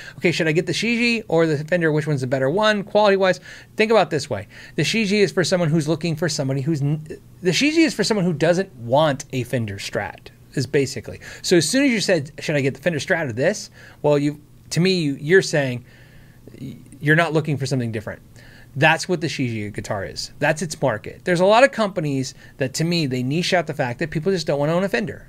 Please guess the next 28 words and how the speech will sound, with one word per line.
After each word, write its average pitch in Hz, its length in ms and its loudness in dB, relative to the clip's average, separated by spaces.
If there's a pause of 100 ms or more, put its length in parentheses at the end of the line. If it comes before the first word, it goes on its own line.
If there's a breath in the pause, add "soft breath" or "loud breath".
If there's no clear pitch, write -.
Fender 131 360 0
is 131 220 -4
just, - 280 -8
you 147 80 -2
know, 120 120 -2
for 135 300 2
whatever 180 340 2
reason. 113 240 -4
There's 95 160 -14
a 104 40 -10
thousand 147 300 0
reasons 135 260 -2
why 107 200 -4
somebody 107 240 -6
doesn't 104 140 -6
wanna 101 140 -8
own 101 80 -6
a 98 40 -8
Fender, 123 320 0
and 135 160 -6 (500 loud breath)
so - 140 -6
that's 120 160 -4
what 123 100 -6
you 127 60 -2
do. 131 200 2
But 127 240 -4
me 165 220 0
personally, 220 800 0